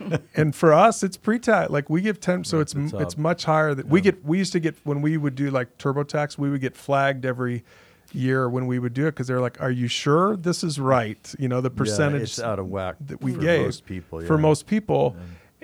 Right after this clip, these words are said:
Speaker 2: And so we were get-, we were getting flagged, like, "No, the I R S is gonna come after you 'cause this doesn't, this isn't normal." But I, what I would say to a new Christian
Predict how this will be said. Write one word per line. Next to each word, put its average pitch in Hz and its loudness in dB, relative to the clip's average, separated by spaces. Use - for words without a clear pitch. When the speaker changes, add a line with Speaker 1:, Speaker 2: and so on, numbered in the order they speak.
Speaker 2:
And 143 -2
so - 2
we 151 4
were 151 2
get-, 147 0
we 147 2
were 143 2
getting 143 0
flagged, 147 0
like, 123 0
"No, 127 -2
the 120 0
I 131 2
R 135 4
S 131 -2
is 135 -12
gonna 120 -4
come 127 -4
after 139 -4
you 117 -4
'cause 117 -6
this 123 -6
doesn't, 123 -4
this 127 -8
isn't 117 -6
normal." 127 0
But 139 2
I, 139 0
what 151 2
I 175 8
would 202 6
say 175 2
to 147 4
a 131 4
new 139 2
Christian 127 -4